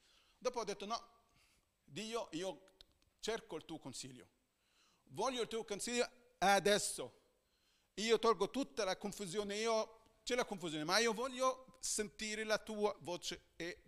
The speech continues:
concerno-, concernere questo e adesso." Anche, sì, risposta, Dio ha risposto. Ora ho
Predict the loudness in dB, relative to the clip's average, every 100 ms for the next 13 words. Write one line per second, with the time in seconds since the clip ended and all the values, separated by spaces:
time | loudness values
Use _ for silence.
0 | -14 -6 -4 -2 -4 -8 -12 -4 -2 0
1 | -2 -2 -4 -2 -4 -6 -8 -4 -4 -2
2 | -6 -6 -8 -10 -16 -20 _ _ _ _
3 | _ _ -20 _ _ _ -6 -4 -4 -10
4 | -12 _ _ -20 -10 -10 -10 -16 -18 -20
5 | -20 -20 -20 -20 -20 -20 -20 -20 -20 _
6 | _ _ _ _ _ _ _ _ _ _
7 | _ -20 -8 -6 -4 -2